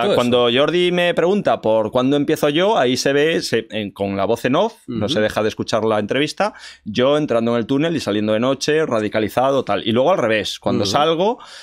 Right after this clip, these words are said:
Speaker 2: pues salgo de un túnel de día, que ahí es cuando empieza la radicalización. O sea, la tía se lo había currado,
Speaker 1: Sí.
Speaker 2: iba a ser,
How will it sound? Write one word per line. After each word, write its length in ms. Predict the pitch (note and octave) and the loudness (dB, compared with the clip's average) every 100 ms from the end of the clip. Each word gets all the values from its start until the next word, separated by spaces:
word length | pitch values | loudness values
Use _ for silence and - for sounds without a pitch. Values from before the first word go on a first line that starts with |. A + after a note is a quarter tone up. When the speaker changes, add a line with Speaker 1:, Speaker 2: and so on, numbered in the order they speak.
| - - | -18 -4
Speaker 2:
pues 160 | A2 | -2
salgo 260 | - A2+ B2 | 0 2 2
de 60 | B2+ | 2
un 100 | A#2+ | 2
túnel 260 | C3 D#3 | 0 2
de 140 | C3 A2 | 0 0
día, 340 | C3 A2 F2+ | 0 0 -2
que 100 | - | -2
ahí 100 | G#2 | -2
es 100 | D3 | 0
cuando 220 | - B2+ | 0 0
empieza 420 | A#2+ G2 A#2+ A2+ C#3+ | 0 0 -2 0 0
la 300 | C3 G#2+ G#2 | 2 0 0
radicalización. 640 | G#2 G#2 G#2 G#2+ G#2 C#3+ | -2 -2 -2 -6 -2 -2
O 40 | B2+ | 0
sea, 160 | C3+ | 0
la 220 | A#2+ A#2+ - | 0 0 0
tía 200 | E3+ G3 | 0 2
se 120 | C#3+ | 2
lo 40 | |
había 260 | B2 C#3+ E3 | 2 2 0
currado, 580 | D#3 B2 B2 D3+ G3+ B3 | 0 0 2 2 2 0
Speaker 1:
Sí. 340 | A2 F#2+ G2+ A#2+ | -2 -4 -4 0
Speaker 2:
iba 120 | C#3 | 0
a 20 | |
ser, 200 | C#3+ E3+ | 2 0